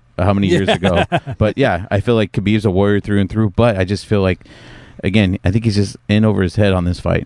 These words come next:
Speaker 2: Yeah.
Speaker 1: Um, I, again, uh, it, it's gonna be one of those fights where it's just like, okay, it can swing this way, too, if Khabib does this.
Speaker 2: Yeah.
Speaker 1: So, I mean, I wouldn't be surprised if Khabib wins, but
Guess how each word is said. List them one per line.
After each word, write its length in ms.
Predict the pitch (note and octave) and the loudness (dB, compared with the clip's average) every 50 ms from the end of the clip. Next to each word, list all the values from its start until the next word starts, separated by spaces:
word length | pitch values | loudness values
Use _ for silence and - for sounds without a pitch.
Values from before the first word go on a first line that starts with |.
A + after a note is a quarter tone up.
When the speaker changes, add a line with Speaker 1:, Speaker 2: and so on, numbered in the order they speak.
| - - | -8 -6
Speaker 2:
Yeah. 300 | - F#2 F#2 F2+ F2+ F2+ | -2 0 0 2 2 0
Speaker 1:
Um, 140 | F2 F2+ - | -2 -2 -2
I, 220 | - G#2+ F2+ - - | -2 -2 -2 -4 -4
again, 360 | - A#2 G#2 A#2+ G2+ F2 - _ - | -4 -2 0 0 0 0 -2 _ -8
uh, 160 | - - F2 F2+ | -4 -4 -4 -2
it, 380 | D#2+ A#2+ A#2+ A#2+ G#2 G#2 G#2+ - | 0 0 0 2 0 -2 -2 0
it's 200 | A#2 G#2+ F#2+ - | 0 0 0 0
gonna 140 | - A#2 A2 | -2 0 0
be 100 | A2 A2+ | 2 0
one 160 | G2+ A2 G#2+ | 0 2 0
of 100 | G#2 G2 | 0 -2
those 40 | - | -2
fights 280 | - - G#2+ G#2 F#2+ - | -2 0 0 0 0 0
where 120 | G#2 G2 | 0 0
it's 100 | F#2 E2 - | 0 -2 -4
just 160 | F#2 - - | -8 -4 -4
like, 200 | F#2+ E2 - - | -4 -4 -2 -4
okay, 380 | F#2+ F#2+ - A2 G2 F#2+ F#2 | -4 -2 0 0 0 2 0
it 100 | G2 F#2+ | 0 -2
can 200 | - - C#3 B2+ | 0 0 0 0
swing 380 | A#2 - - A#2+ A2+ G#2+ G#2 G2 | 0 -2 -4 -4 -4 -2 -2 -2
this 220 | A#2 - - - | -2 -4 -4 -2
way, 160 | A2+ G#2 F#2+ F#2 | -2 -2 -2 -2
too, 320 | - - E3+ D#3+ A#2+ G#2 | 0 0 2 2 2 0
if 180 | F#2 G2 F#2+ - | -2 -4 -6 -4
Khabib 340 | - G2+ E2+ F2+ F2+ E2+ | -4 -4 -2 -2 -2 -2
does 200 | - F2 F2 - | -2 -6 -6 -6
this. 320 | - F2+ F2+ C#2+ - - - - | -6 -8 -8 -8 -10 -16 -14 -8
Speaker 2:
Yeah. 220 | - A#2 G2 D#2+ D2+ - - - - - - - - | -6 -6 -6 -6 -10 -14 -16 -16 -16 -18 -20 -20 -14
Speaker 1:
So, 380 | - - G#2 F#2+ F#2 F2+ F2+ - | -4 -2 0 2 2 0 -2 -2
I 160 | - G#2 A2 | -2 0 0
mean, 100 | A2 A2+ | 2 2
I 60 | A2+ A#2 | 2 2
wouldn't 200 | A#2+ B2 A#2 G2 | 2 2 0 0
be 80 | A2 G2+ | -4 -4
surprised 400 | - - - G#2 F#2+ F2+ E2 E2+ | -4 -2 0 0 0 0 -2 -6
if 60 | - | -10
Khabib 240 | - F2 G2 G2 F2+ | -8 -4 -2 -2 0
wins, 420 | F2 G#2 A#2+ B2 C3 C3 A#2+ A2 | 0 0 2 2 2 0 -2 -4
but 400 | - - - A#2+ A2+ G#2+ F#2+ - | -8 -4 0 2 2 2 0 -2